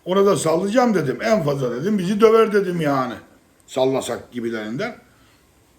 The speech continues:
O da ertesi gün bana yorum yazdı. "Hocam," dedi, "estağfurullah, seni dövmek sana elimiz kalkmaz." Falan, "Abi misin, cart çut ayağı," falan.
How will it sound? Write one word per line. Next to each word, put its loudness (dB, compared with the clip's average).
O 2
da 6
ertesi 0
gün 2
bana 6
yorum 4
yazdı. -2
"Hocam," 2
dedi, 2
"estağfurullah, 0
seni -6
dövmek -4
sana -6
elimiz -4
kalkmaz." -6
Falan, 0
"Abi 2
misin, -4
cart 2
çut -4
ayağı," -4
falan. -4